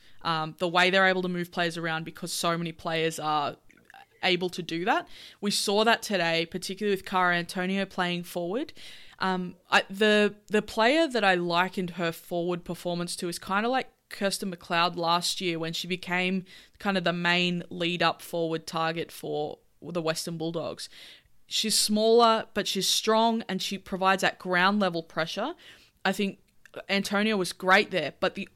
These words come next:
they are only able to do that because they have mid,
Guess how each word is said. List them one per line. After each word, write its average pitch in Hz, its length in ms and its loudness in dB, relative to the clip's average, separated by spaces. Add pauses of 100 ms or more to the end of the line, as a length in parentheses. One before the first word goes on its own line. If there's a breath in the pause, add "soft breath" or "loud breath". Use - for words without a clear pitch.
(420)
they 214 200 6
are 240 120 2
only 247 260 2
able 226 200 4
to 214 140 -4
do 202 300 -4
that 170 320 2
because 190 320 -4
they 180 100 2
have 175 400 0 (320 loud breath)
mid, 185 240 -2